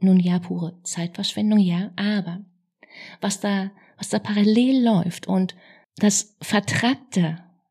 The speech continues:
daran, du nährst gleichzeitig den Glaubenssatz,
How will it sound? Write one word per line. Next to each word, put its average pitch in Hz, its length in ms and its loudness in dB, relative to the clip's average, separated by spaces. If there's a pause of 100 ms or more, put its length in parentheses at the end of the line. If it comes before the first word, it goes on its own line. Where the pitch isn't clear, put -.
(160)
daran, 196 680 0 (800)
du 214 100 2
nährst 202 600 0
gleichzeitig 180 920 0
den 180 240 4
Glaubenssatz, 185 920 0